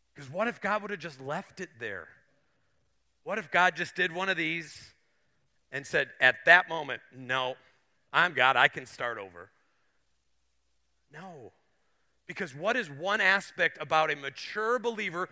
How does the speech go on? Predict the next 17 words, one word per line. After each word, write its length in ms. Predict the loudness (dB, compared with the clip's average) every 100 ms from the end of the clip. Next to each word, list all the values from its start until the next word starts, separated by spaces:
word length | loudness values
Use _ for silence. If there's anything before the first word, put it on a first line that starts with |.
| _
We 80 | -10
learned 200 | -8 -2
it 100 | -2
in 80 | -2
Hebrews. 640 | -4 -4 -4 -6 -10 -18 _ _ _ _ _ _ _ _ _ _ _ _ _ _ _ _
And 100 | -4
a 40 | -4
mature 300 | -2 -2 -2
person 720 | 0 2 2 -2 -4 -4 -8 -18 _
is 140 | -6
an 120 | -6 -4
honest 580 | 2 4 4 0 -8 -16
person. 420 | -12 -12 -10 -18 -20 _ _ _ _ _ _ _ _ _ _ _
You 100 | -12
can't 420 | 0 4 4 4
say, 400 | 0 4 6 4 4
"I 200 | 4